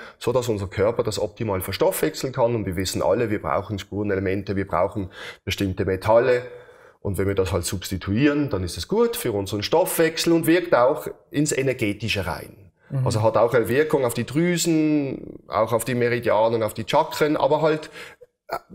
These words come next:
Speaker 1: Priorität ist im Körper, in der enzymatischen Verstoffwechslung und so weiter.
Speaker 2: Ja.
Speaker 1: Und wenn man es jetzt schafft, entweder auf alchemische Weise oder auch technologisch, diese Atome zu isolieren, immer mehr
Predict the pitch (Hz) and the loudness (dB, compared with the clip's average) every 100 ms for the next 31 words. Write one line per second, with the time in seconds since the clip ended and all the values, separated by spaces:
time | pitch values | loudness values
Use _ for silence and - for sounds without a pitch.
0 | - - 208 202 165 156 165 185 - 143 | -6 -2 0 2 2 2 2 2 0 0
1 | 139 160 151 147 104 107 107 110 104 110 | 0 0 0 0 2 2 2 -2 -2 -2
2 | 113 110 117 120 131 139 127 117 107 101 | -2 -2 2 4 2 0 -4 -4 -2 -2
3 | 104 - 95 - 92 80 80 82 - 135 | -2 -4 -6 -6 -8 -10 -18 -16 -8 -8
4 | - - _ _ _ _ _ _ - - | -8 -18 _ _ _ _ _ _ -20 -20
5 | - - - - - - 120 117 185 190 | -16 -12 -10 -10 -14 -4 0 4 4 2
6 | 170 135 - - 208 226 - - 107 98 | 0 0 0 2 2 2 -2 -2 0 0
7 | 98 - 98 98 139 185 175 147 131 120 | 0 0 -2 0 0 0 2 2 4 4
8 | 117 120 104 87 90 - 104 - 90 110 | 2 0 0 -2 -4 -4 -6 -4 -2 -2
9 | 170 220 220 - - _ _ - - _ | -2 -4 -4 -10 -18 _ _ -20 -20 _
10 | _ - 156 156 139 127 - 117 - 160 | _ -2 2 4 4 2 0 -2 0 2
11 | 190 202 190 180 - 160 147 160 151 139 | 2 2 0 0 0 0 0 0 0 0
12 | 151 190 196 190 - 170 175 151 156 165 | 2 0 0 -2 0 2 2 4 4 4
13 | 160 151 | 2 -2